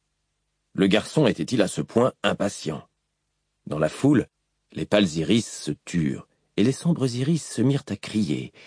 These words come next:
désireux d'assister à un spectacle identique à celui de la dernière fois. Cependant,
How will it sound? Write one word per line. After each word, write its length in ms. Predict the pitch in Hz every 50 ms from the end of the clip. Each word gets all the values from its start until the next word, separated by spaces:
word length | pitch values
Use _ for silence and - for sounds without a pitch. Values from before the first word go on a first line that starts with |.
| - - - - -
désireux 500 | - - 120 107 85 95 90 92 120 107
d'assister 560 | - 87 - - - - - - 131 120 82
à 60 | 64
un 40 | -
spectacle 580 | - - - - 101 - - 131 110 - - 87
identique 460 | 95 - 78 82 - - 160 147 -
à 40 | -
celui 300 | - - - - - 123
de 80 | -
la 100 | - -
dernière 360 | - - 71 80 82 78 - -
fois. 360 | - - - 50 - - _ _ _ _ _ _ _ _ _ _ _ _ _ _ _
Cependant, 560 | - - 156 147 - 113 98 110 151 165 160